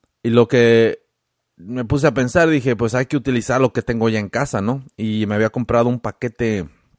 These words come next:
en Walmart, güey. No sé si has visto, venden en Walmart un, una pinche caja, güey. Vienen, son pinches pesas esas como de plástico, pero tienen cemento, güey, adentro.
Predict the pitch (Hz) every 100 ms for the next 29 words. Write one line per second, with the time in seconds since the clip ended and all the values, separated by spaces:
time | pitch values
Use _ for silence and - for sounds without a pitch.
0 | _ _ _ _ _ _ - 107 101 110
1 | 131 127 107 98 101 110 131 123 113 131
2 | 113 104 110 110 98 95 113 113 117 110
3 | 110 110 107 - 120 117 - 110 117 113
4 | 98 95 107 104 92 _ _ _ _ _
5 | _ 113 110 123 117 117 120 113 123 120
6 | 117 - 107 95 92 87 107 98 - 127
7 | 131 139 _ _ _ _ - 87 117 113
8 | - 92 95 110 123 117 101 110 120 127